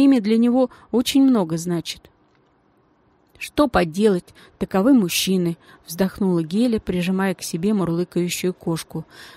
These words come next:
«Для них справедливость всегда важнее любви, хотя в этот раз папа был несправедлив». Аглая Тихоновна наклонила голову, чтобы скрыть улыбку, раздела Гелю, закутала в одеяло, поцеловала в лоб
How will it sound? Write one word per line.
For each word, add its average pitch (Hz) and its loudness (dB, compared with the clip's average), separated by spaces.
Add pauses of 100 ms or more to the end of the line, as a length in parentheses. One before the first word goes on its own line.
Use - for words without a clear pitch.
«Для 185 2
них 294 4
справедливость 233 -2
всегда 214 0
важнее 180 0
любви, 170 -2 (580)
хотя 196 0
в 202 4
этот 262 0
раз 165 -6 (160)
папа 254 2
был 170 -2
несправедлив». 214 0 (600)
Аглая 175 -2
Тихоновна 170 -2
наклонила 170 0
голову, 202 0
чтобы 175 -4
скрыть - -4
улыбку, 185 -2 (460)
раздела 180 2
Гелю, 233 0 (280)
закутала 185 -2
в 160 -4
одеяло, 185 0
поцеловала 165 -4
в 165 -6
лоб 220 0